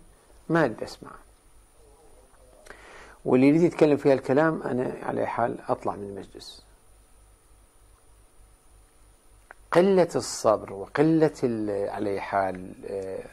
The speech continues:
والإلحاح، وحسب تعبيرنا الجوانب السلبية، الكلام في الجوانب السلبية تجعل الإنسان يمل. زين، شو وايد، وايد تكلمنا، كم تكلمنا، كم تكلمنا،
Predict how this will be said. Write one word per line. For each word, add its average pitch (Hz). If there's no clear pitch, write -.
والإلحاح، 135
وحسب 104
تعبيرنا 117
الجوانب 120
السلبية، 104
الكلام 127
في -
الجوانب 131
السلبية 104
تجعل 147
الإنسان 123
يمل. 131
زين، 95
شو -
وايد، 143
وايد 180
تكلمنا، 147
كم 165
تكلمنا، 131
كم 123
تكلمنا، 123